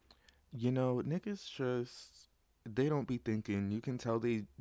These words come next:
didn't really pay attention in school. There's a lot of people who don't know the basics of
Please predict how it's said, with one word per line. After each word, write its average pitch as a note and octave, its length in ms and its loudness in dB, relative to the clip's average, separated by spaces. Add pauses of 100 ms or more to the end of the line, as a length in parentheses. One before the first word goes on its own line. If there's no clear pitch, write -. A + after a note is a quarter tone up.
didn't G2+ 240 2
really F#2+ 200 4
pay G2 200 0
attention F#2 400 -2
in F2 100 -2
school. F#2 560 0 (240)
There's A#2 160 0
a A#2 60 0
lot G2+ 180 6
of G2+ 60 0
people G2 460 0
who F#2 500 2
don't F#2+ 320 0
know F#2+ 320 4
the F2 160 2
basics F#2 720 0
of F2+ 420 4